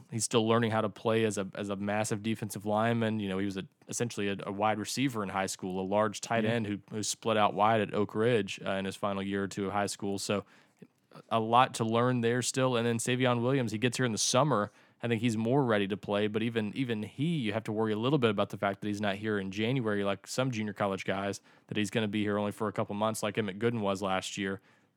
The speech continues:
Speaker 1: That obviously shows you can play as a, as a juco player in that situation.
Speaker 2: You just have
Speaker 1: But
Speaker 2: to hope a juco guy, 'cause you just always,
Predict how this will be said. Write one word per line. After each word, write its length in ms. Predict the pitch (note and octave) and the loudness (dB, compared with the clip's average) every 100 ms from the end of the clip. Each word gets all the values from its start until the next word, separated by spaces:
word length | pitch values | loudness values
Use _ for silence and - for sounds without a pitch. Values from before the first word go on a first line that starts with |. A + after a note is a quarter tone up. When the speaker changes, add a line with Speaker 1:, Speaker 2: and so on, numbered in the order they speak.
| _ - | _ -2
Speaker 1:
That 140 | G#2+ | 2
obviously 360 | A2 G#2+ G2+ G#2 | 2 2 -2 -4
shows 280 | - A2 G2+ | -2 -2 -2
you 100 | A2+ | -4
can 220 | G#2 F2+ | -4 -6
play 380 | - D#3+ E3+ A2 | -4 -2 0 -2
as 160 | G#2 | -2
a, 120 | G2+ - | -4 -4
as 160 | G#2+ G2 | -8 -8
a 60 | |
juco 360 | F#2+ G#2 A2 G2+ | -6 -6 -6 -6
player 280 | G#2+ G2 F#2 | -4 -2 -2
in 80 | |
that 140 | G2 F#2+ | -4 -4
situation. 340 | C3 C3+ A#2+ | 0 0 2
Speaker 2:
You 60 | A#2+ | 0
just 100 | G#2 | 0
have 200 | A#2+ - | 0 0
Speaker 1:
But 40 | |
Speaker 2:
to 80 | - | -2
hope 240 | - A2+ - | -2 -2 -2
a 60 | |
juco 400 | G2 A2 G2+ G#2+ | -4 -4 -2 -2
guy, 280 | G#2 G#2+ G#2+ | 0 -2 -2
'cause 220 | - G#2 | -4 -6
you 140 | G#2+ G#2+ | -4 -4
just 180 | A2 | -4
always, 420 | - A2+ G#2+ G#2 | 0 0 2 0